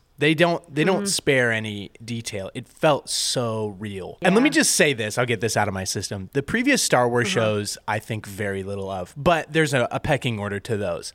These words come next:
Speaker 2: Yeah.
Speaker 1: You're allowed to like the Star Wars shows, I'll just say. But for me, I put Boba Fett and
Speaker 2: I won't judge you personally. I can't speak for Casey, but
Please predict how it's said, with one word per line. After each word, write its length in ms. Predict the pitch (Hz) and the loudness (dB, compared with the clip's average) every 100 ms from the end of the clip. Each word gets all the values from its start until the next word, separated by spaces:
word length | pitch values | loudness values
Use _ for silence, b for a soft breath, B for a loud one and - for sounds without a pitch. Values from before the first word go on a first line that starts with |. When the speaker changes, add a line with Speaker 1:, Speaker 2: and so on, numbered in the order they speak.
| - | -8
Speaker 2:
Yeah. 140 | - | 2
Speaker 1:
You're 80 | 185 | 4
allowed 220 | 208 185 | 6 4
to 120 | 156 147 | 2 0
like 340 | 127 127 123 | 0 -2 -6
the 80 | 120 | -4
Star 240 | - 110 | 0 0
Wars 160 | 95 90 | -2 -6
shows, 280 | - 87 107 | -6 -4 -2
I'll 60 | |
just 180 | 107 104 | -2 -2
say. 120 | - | -4
But 240 | 90 139 98 | 0 2 2
for 160 | 156 | 2
me, 340 | 147 143 165 165 | 2 4 4 4
I 140 | - 139 | 2 0
put 240 | - 143 | 2 0
Boba 320 | 110 123 123 | 2 2 0
Fett 220 | 113 131 - | 2 2 6
and 80 | 214 | 4
Speaker 2:
I 80 | 254 | 6
won't 340 | 277 254 214 220 | 4 2 0 0
judge 240 | 208 190 | 0 2
you 140 | 185 | -2
personally. 480 | 180 196 185 175 175 - | -2 -4 -4 -4 -6 -4
I 100 | 208 | -6
can't 260 | 214 294 | -4 -6
speak 280 | - 277 240 | -4 -6 -4
for 80 | 202 | -2
Casey, 420 | 190 190 170 160 | -2 -4 -8 -10
but 180 | 160 - | -10 -12